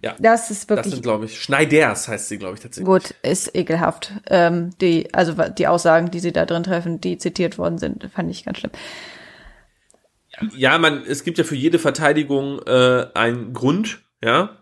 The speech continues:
Speaker 1: Manchmal liegt das an der Unfähigkeit des Kollegen oder der Kollegin, das glaube ich hier nicht. Ich glaube, dass die wissen schon, was sie machen. Und scheinbar, ähm, ist ihr Ziel gewesen, also insbesondere für die Leute, also für die Nazi-Szene zu plädieren oder die
Speaker 2: Ja.
Speaker 1: rechtsextreme Szene zu plädieren.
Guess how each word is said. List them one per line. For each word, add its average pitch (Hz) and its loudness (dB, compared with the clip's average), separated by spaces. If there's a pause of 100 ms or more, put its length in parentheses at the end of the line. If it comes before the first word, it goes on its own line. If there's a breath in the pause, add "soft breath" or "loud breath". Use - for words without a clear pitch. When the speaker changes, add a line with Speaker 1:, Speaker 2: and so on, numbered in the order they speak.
(300)
Speaker 1:
Manchmal 127 -2
liegt 131 -2
das 123 4
an 117 -2
der 117 4
Unfähigkeit 131 0
des - -8
Kollegen 156 2
oder 143 2
der 139 2
Kollegin, 156 0
das 135 0
glaube 127 2
ich 131 -6
hier 135 -2
nicht. 139 -6
Ich - -12
glaube, 127 0
dass 131 -2
die 127 -8
wissen 143 -8
schon, 143 -4
was 131 -2
sie 135 -8
machen. 147 -4 (480 loud breath)
Und 131 -2
scheinbar, 139 4
ähm, 127 2
ist - -4
ihr 135 0
Ziel 135 0
gewesen, 127 2
also 120 2
insbesondere 127 -2
für 123 -2
die 117 -4
Leute, 123 2
also 120 2
für - -6
die 120 0
Nazi-Szene 110 0 (180)
zu - -12
plädieren 101 -6
oder 92 -8
die - -8
Speaker 2:
Ja. 208 4
Speaker 1:
rechtsextreme - -4
Szene - -10
zu - -14
plädieren. 104 -6